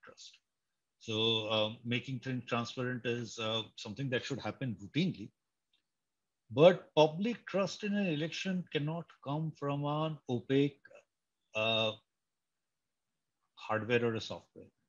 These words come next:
So ultimately, the dependence has to go away from, from that somewhere. So, you know, um, I like, um, so Ron Rivest, if you, if you look, read his papers, um,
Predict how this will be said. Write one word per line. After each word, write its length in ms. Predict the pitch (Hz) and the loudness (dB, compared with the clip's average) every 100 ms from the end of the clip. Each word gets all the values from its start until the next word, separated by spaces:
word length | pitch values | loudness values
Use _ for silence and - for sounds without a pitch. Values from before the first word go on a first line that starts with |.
| _ _ _ _ _ | _ _ _ _ _
So 160 | - 170 | -10 4
ultimately, 540 | 127 135 196 202 196 | 4 6 2 0 0
the 140 | 202 185 | 0 0
dependence 720 | 113 120 - 160 165 180 165 | 0 -2 4 4 6 2 0
has 160 | 156 - | -4 -4
to 100 | 143 | -6
go 300 | 113 104 101 | -4 -2 -2
away 180 | 107 107 | 0 -2
from, 300 | - 92 90 _ - | -6 -16 -20 _ -18
from 140 | 95 - | -18 -14
that 200 | 95 95 | -10 -10
somewhere. 340 | - 90 92 104 | -10 -14 -12 -4
So, 280 | - 160 160 - - _ | 2 2 0 -16 -20 _
you 120 | 175 | 0
know, 220 | 202 208 - - | 2 0 -2 2
um, 260 | 139 139 - _ _ _ _ - | 4 2 -6 _ _ _ _ 6
I 120 | 160 | 8
like, 380 | 160 156 185 - | 10 8 6 2
um, 240 | 160 156 143 _ _ _ _ | 2 2 -2 _ _ _ _
so 160 | - 160 | -2 0
Ron 320 | 117 147 202 | 4 4 4
Rivest, 400 | 143 151 180 - | 6 6 6 4
if 160 | 131 - | -4 -2
you, 240 | 139 131 | -4 -2
if 160 | 123 - | -6 -4
you 140 | 127 | -2
look, 180 | 117 131 | -2 -4
read 280 | 120 113 131 | -2 0 2
his 140 | 123 - | 0 -2
papers, 520 | 117 110 113 101 101 | -4 -2 -4 -4 -6
um, 240 | 101 101 | -8 -8